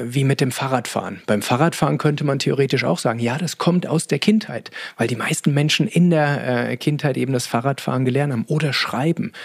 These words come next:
dass man mit der rechten Hand schreibt, wie die Handschrift ist, ist auch etwas, was aus der Kindheit kommt. Ähm, aber genauso ist es eben auch mit diesen Antreibern. Sie sind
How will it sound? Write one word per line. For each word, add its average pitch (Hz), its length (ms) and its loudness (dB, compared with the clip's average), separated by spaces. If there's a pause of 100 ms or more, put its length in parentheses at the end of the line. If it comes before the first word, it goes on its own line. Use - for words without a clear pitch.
(140)
dass 120 200 -2
man 120 100 4
mit 127 140 2
der 123 120 2
rechten 135 360 0
Hand 147 160 2
schreibt, - 460 -4
wie 151 80 -2
die 147 160 0
Handschrift 135 500 0
ist, - 160 -2
ist - 160 -4
auch - 140 -2
etwas, 143 400 -2
was - 180 -2
aus - 300 2
der 143 160 2
Kindheit 185 500 2
kommt. - 320 -4 (580)
Ähm, 110 320 6
aber 127 280 2
genauso 127 420 2
ist 135 180 -2
es 127 120 -2
eben 131 220 -2
auch 117 140 -2
mit 123 140 -2
diesen 110 220 -6
Antreibern. 135 720 2
Sie 117 120 0
sind 123 380 0